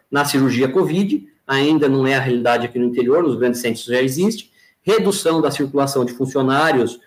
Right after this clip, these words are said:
é, não dá mais pra ter representante dentro de sala, o cara vai levar as plaquinhas da bucomaxila, o cara vai levar, é, a fibra da urologia. Esse cara não pode mais entrar no centro cirúrgico, esse cara tem, tem que ir só até onde ele entrega o material.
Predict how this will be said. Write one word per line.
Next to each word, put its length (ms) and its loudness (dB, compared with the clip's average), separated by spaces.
é, 640 0
não 160 0
dá 180 2
mais 140 0
pra 120 -6
ter 140 -4
representante 760 -2
dentro 220 -4
de 80 -16
sala, 340 0
o 40 -8
cara 140 0
vai 120 0
levar 260 2
as 140 -2
plaquinhas 800 -2
da 100 -2
bucomaxila, 880 0
o 60 -6
cara 180 -2
vai 120 0
levar, 800 0
é, 100 -4
a 180 -2
fibra 680 0
da 100 0
urologia. 800 2
Esse 160 -6
cara 180 -2
não 140 0
pode 260 -2
mais 180 -2
entrar 220 -2
no 60 -6
centro 200 -4
cirúrgico, 360 0
esse 100 -14
cara 180 -6
tem, 140 -2
tem 400 -8
que 80 -12
ir 20 -10
só 180 -4
até 180 -2
onde 160 0
ele 100 0
entrega 280 -2
o 20 -6
material. 480 -2